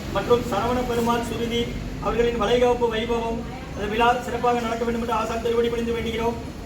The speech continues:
மற்றும் உயர் திரு ஆனந்த் சாந்தி தம்பதியர்கள் குழந்தை அன்விதாசிரி குடும்பத்தார்கள் மற்றும் ரகுபதியா பணமதியம்மா குடும்பத்தார்கள் மூலக்கருப்பட்டி அவர்கள் மகன் ராம்குமார் ஜானகி தம்பதியர்கள்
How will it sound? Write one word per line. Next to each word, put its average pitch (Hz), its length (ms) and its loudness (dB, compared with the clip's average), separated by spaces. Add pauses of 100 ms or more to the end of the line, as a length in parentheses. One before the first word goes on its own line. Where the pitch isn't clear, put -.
(200)
மற்றும் 233 300 4 (520)
உயர் 240 240 4
திரு 233 180 6 (680)
ஆனந்த் 247 340 0 (1000)
சாந்தி 233 360 2
தம்பதியர்கள் 233 520 2
குழந்தை 233 300 4
அன்விதாசிரி 233 560 0
குடும்பத்தார்கள் 226 540 -2 (180)
மற்றும் 226 240 2
ரகுபதியா 240 420 4
பணமதியம்மா 233 460 0
குடும்பத்தார்கள் 233 540 0
மூலக்கருப்பட்டி 233 520 2
அவர்கள் 208 260 -2
மகன் 226 220 -2
ராம்குமார் 233 500 0
ஜானகி 240 280 -2
தம்பதியர்கள் 233 440 2